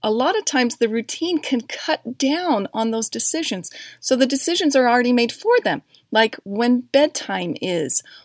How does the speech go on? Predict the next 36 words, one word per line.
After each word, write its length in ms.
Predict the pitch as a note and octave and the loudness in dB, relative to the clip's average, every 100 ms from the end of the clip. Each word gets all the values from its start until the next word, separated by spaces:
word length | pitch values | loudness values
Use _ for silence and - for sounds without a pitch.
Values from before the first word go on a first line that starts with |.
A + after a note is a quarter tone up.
| - | 2
when 260 | C#4 C#4 | 6 6
dinner 340 | C4+ C#4 C4 B3+ | 6 4 4 2
time 380 | - G3 F3+ - | -2 -6 -6 -4
is, 440 | F3 D3+ D3 - - - - | -4 -4 -2 -2 -4 -20 -8
when 420 | A3+ B3+ C4 C4 - _ _ | 2 6 8 6 2 _ _
homework 800 | - - D4 D4+ C#4 A#3 F#3 - - | -18 -2 4 6 8 6 4 0 -8
time 360 | - F#3+ E3+ - | -6 -4 -4 -4
is. 480 | E3 C#3 - - - - | -4 -4 -2 -2 -4 -6
Do 80 | A#3+ | -2
you 60 | B3+ | 2
see 160 | D4+ | 2
what 80 | D4+ | 4
I'm 120 | C#4 | 4
saying 360 | C#4 C4+ C4 C4+ | 4 4 4 4
here? 240 | C4+ C#4+ - - - - | 2 0 -4 -20 -14 0
So 260 | - C4 | 6 6
it 80 | - | 6
really 440 | C4 E4 F#4 D#4+ | 2 2 4 2
helps. 360 | D4+ C#4 A3 - | 2 4 4 4
And 100 | C#4 | 2
I'm 80 | D4 | 4
not, 240 | E4 - | 2 2
not 280 | C4+ D4+ - | 4 4 4
saying 320 | - E4+ F4+ | 2 2 4
that 200 | C4+ - _ - - | 4 2 _ -14 -10
your 180 | - B3+ | 0 0
child 440 | - - C4+ C4 | 0 0 4 4
has 180 | C#4+ A#3+ | 2 0
anxiety, 540 | A3 A3+ D#4 F#4+ A3+ A3 | 0 0 0 0 0 2
but 260 | B3+ - | 0 2
maybe 640 | B3+ D4+ G4 G#4+ B3 A3+ | 2 2 2 0 0 0
during 340 | - C4 D4+ C#4+ | 0 2 4 4
this 180 | C4 - | 2 -2
time 460 | - D#4+ E4+ D#4+ | -8 -4 0 2
there's 300 | D#4 E4 D#4 | 2 0 2
more 600 | D4 D4 E4 F4 C#4+ - | 2 4 4 4 4 2